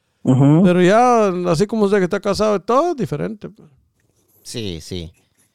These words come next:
Speaker 3: Sí, Hugo, para mí Hugo no, no entra ahí porque la relación de él, él, él, de él es fuerte, estando ella allá y él aquí, ¿va? O sea, se, se
Speaker 2: Sí,
Speaker 3: ha visto
Speaker 2: pero
Speaker 3: y
Speaker 2: han
Speaker 3: así
Speaker 2: estado
Speaker 3: es, ajá.
Speaker 2: juntos desde, desde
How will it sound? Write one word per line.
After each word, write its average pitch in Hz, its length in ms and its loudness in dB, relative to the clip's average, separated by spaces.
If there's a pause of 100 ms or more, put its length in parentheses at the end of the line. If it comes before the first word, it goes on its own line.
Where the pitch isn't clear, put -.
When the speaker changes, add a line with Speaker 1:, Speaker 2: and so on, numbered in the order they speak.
(180)
Speaker 3:
Sí, 196 220 0
Hugo, 190 340 2
para 170 240 0
mí 202 220 0
Hugo 262 240 2
no, 208 160 0
no 196 260 0
entra 190 280 -2
ahí 196 160 0
porque 151 380 -4
la 135 200 -2
relación 131 420 -4
de 160 220 0
él, 151 380 -4
él, 131 220 -4
él, 143 380 -4
de 135 160 0
él 190 80 -2
es 170 160 -4
fuerte, 151 460 -6
estando 143 420 -4
ella 143 200 -2
allá 151 300 0
y 139 120 -2
él 143 120 -2
aquí, 208 280 -8
¿va? 120 180 -2
O 117 60 -6
sea, 135 220 -6
se, 113 260 -10
se - 100 -8
Speaker 2:
Sí, - 60 0
Speaker 3:
ha 160 80 0
visto 185 160 0
Speaker 2:
pero 214 180 2
Speaker 3:
y - 20 -2
Speaker 2:
han 202 60 -2
Speaker 3:
así - 160 -4
Speaker 2:
estado 190 400 2
Speaker 3:
es, 123 80 -2
ajá. 151 80 2
Speaker 2:
juntos 190 260 0
desde, 147 720 -2
desde 147 120 -12